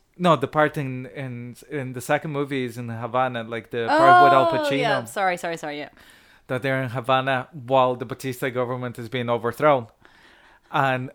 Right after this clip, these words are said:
Speaker 1: they were on the side of the mafiosi going like, "Oh, this is disgusting." And it's like,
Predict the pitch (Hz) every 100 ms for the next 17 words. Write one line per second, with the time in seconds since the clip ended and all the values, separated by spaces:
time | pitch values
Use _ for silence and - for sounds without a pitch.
0 | - 160 151 139 143 147 139 143 139 131
1 | 135 131 135 131 135 131 151 127 135 127
2 | 123 151 135 123 123 135 - 123 - 147
3 | - 135 135 135 165